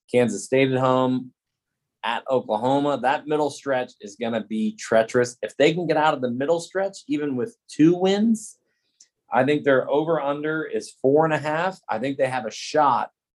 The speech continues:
if they get to Oklahoma with four wins, and they might be able to sneak one out at the end with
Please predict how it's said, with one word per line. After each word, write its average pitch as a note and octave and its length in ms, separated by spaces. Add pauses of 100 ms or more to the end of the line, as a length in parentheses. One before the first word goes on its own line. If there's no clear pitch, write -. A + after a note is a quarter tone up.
(280)
if A#2+ 160
they C3 140
get C#3 260 (220)
to C3+ 320
Oklahoma C3+ 800
with G#2 320
four B2 220
wins, G#2 520 (340)
and A2 140
they A2+ 60
might A#2+ 220
be B2+ 60
able A#2 140
to A2+ 100
sneak A#2+ 280
one A2+ 260
out A2 160
at G#2+ 80
the G#2+ 140
end G#2+ 200
with G2+ 240